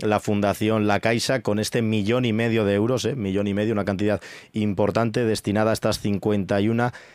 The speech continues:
entidades sociales repartidas por toda la geografía de Castilla y León. Ha sido un gusto compartir estos minutos, eh, con usted, Rosana Cano, delegada de la Fundación La Caixa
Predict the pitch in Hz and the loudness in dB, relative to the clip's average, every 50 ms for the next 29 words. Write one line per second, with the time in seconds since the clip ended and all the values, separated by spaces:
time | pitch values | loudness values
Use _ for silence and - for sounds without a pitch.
0 | - - _ - 117 110 104 95 110 110 113 117 120 - - 110 - 117 113 117 | -20 -18 _ -4 -2 -2 0 0 2 2 2 2 0 0 -2 -2 0 0 0 0
1 | 127 135 120 107 110 98 - 113 104 90 117 117 117 127 117 - - 110 101 87 | 0 0 0 0 0 0 2 0 2 2 2 0 2 0 -2 -2 -2 -2 0 0
2 | 110 110 110 110 101 104 107 104 104 95 - 110 104 95 101 101 101 101 92 - | 2 2 2 2 2 2 2 2 2 2 2 2 2 4 4 4 2 2 2 2
3 | 101 - - 110 104 104 98 98 113 131 - - - - - - - 113 - - | 0 0 0 0 2 2 2 2 2 0 -2 -4 -10 -16 -12 -6 -4 -2 -2 0
4 | 139 131 120 135 135 135 135 131 - - 135 131 131 127 127 127 120 127 135 - | 0 2 2 2 2 2 2 2 2 2 2 2 2 2 2 2 2 2 0 0
5 | - - 135 123 127 117 120 107 110 117 117 95 123 113 110 117 117 107 120 120 | 0 -2 0 0 2 0 2 0 2 0 0 0 0 0 2 0 0 0 0 0
6 | 117 107 - - 110 110 110 110 110 107 107 92 110 110 110 - - 123 120 113 | 0 0 0 0 0 2 2 2 2 2 2 2 0 0 0 0 0 0 2 2
7 | 92 113 113 110 98 120 117 123 123 117 107 104 98 107 110 110 104 107 104 101 | 2 2 2 2 2 2 0 2 2 2 2 2 2 2 2 2 2 2 0 0
8 | - - 107 104 104 - - 107 104 104 101 - 110 104 - 117 110 | 0 -2 -2 0 0 0 0 0 0 0 0 0 -2 -2 -2 -2 -4